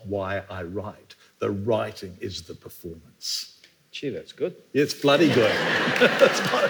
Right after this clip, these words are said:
Speaker 2: Yeah.
Speaker 1: it's bloody good. And there's a, and there's a lot, Frank, someone asked Frank O'Hara to explain one of his poems, and he said, "It's all there in the poem."
Speaker 2: Yeah, yeah,
Speaker 1: And
Speaker 2: yeah.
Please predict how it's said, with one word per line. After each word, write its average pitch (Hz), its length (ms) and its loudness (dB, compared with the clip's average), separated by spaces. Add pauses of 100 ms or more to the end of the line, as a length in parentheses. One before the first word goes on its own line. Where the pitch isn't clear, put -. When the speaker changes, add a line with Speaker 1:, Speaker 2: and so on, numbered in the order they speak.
(140)
Speaker 2:
Yeah. 156 180 0
Speaker 1:
it's 214 140 0
bloody 269 400 0
good. 165 340 4 (300)
And 214 100 2
there's 247 140 4
a, 247 240 6
and 220 120 4
there's 233 160 2
a 220 60 8
lot, 214 200 0
Frank, 240 260 2
someone 254 260 0
asked 233 200 2
Frank 214 180 0
O'Hara 208 340 2
to 147 80 2
explain 170 320 2
one 170 80 -4
of 170 60 -2
his 165 100 -4
poems, 214 360 -6
and 156 60 -8
he 170 60 -4
said, - 160 -2 (100)
"It's - 160 2
all 302 160 4
there 294 220 0
in 302 80 -4
the 294 100 -4
poem." 330 520 2
Speaker 2:
Yeah, 113 340 4
yeah, 104 320 -2
Speaker 1:
And 196 80 2
Speaker 2:
yeah. 214 40 2